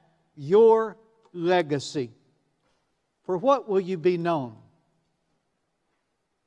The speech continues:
What will be your legacy? What will your children and your grandchildren say about you? Will it include the service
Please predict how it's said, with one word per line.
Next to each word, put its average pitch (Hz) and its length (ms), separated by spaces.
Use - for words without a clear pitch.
What 254 280
will 202 140
be 190 220
your 185 320
legacy? 156 680
What 269 260
will 254 160
your 202 240
children 247 840
and 202 260
your 180 160
grandchildren 160 1040
say 233 360
about 202 460
you? 143 460
Will 220 500
it 226 140
include 156 800
the 123 120
service 135 1080